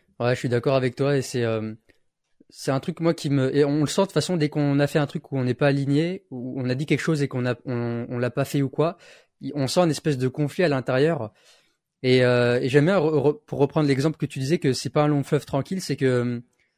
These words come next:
bah, souvent les gens ils disent oui mais c'est dur d'entreprendre, c'est dur d'avoir, euh, une vie qui nous inspire. Je, je, et moi j'ai tendance à dire oui c'est dur,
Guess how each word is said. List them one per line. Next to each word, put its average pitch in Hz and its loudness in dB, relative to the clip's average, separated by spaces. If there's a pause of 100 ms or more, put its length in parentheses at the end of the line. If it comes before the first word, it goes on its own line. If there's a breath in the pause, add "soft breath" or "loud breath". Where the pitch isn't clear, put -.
(220)
bah, 127 2
souvent 160 -2
les 185 4
gens 175 2
ils 170 2
disent 143 -2
oui 170 2
mais 160 0
c'est 139 -2
dur 156 -4
d'entreprendre, 147 -4
c'est 143 -8
dur 143 -2
d'avoir, 123 0
euh, 117 -2
une 123 -6
vie 139 -6
qui 139 -8
nous 120 -4
inspire. 123 -4 (600)
Je, 127 -2
je, 127 -8 (200)
et 139 -6
moi 160 4
j'ai 160 0
tendance 147 0
à 143 0
dire 139 2
oui 196 0
c'est 143 0
dur, 131 -2